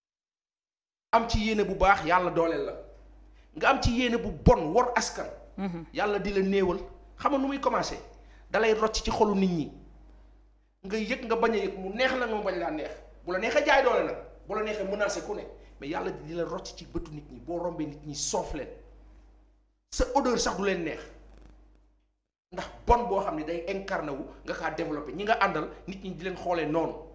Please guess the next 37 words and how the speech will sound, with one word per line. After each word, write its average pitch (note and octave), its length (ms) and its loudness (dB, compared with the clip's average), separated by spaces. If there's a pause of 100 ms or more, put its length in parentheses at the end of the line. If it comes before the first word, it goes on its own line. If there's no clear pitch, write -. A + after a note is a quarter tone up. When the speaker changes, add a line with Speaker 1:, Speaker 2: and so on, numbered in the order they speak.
(1200)
Speaker 1:
Ak - 240 0
ñoo C4+ 240 2
nawoon G3 300 2
ñi F#3+ 80 0
ne F#3 140 0
ci - 120 -4
nguur D#3+ 220 -2
gi D3+ 160 -4
tey, C3+ 200 -4
il C3+ 60 -6
y D#3 60 2
a D#3 100 2
dix D#3+ 300 -6
ans. A#2+ 100 -2 (920)
Dañ A#3+ 120 -4
leen D4+ 100 2
doon D#4 180 0
tàccu. D#4+ 280 0 (300)
Speaker 2:
Mhm. F#3 300 -4 (800)
Speaker 1:
Dañ B3+ 120 0
leen D4+ 120 4
doon D#4+ 140 4
félicité. E4+ 480 4 (1800)
Yàlla C4+ 260 4
mu C4+ 160 -2
dal A#3+ 180 6
opposant G#3 420 4
yi, D3+ 80 2
yàlla G#3 200 4
bu F3+ 60 -4
mu F3+ 80 -4
leen D#3 100 -4
dal, - 120 -6
opposant G3+ 320 -2
yi E3+ 60 -2
fi F3 80 -8
ne. - 120 -10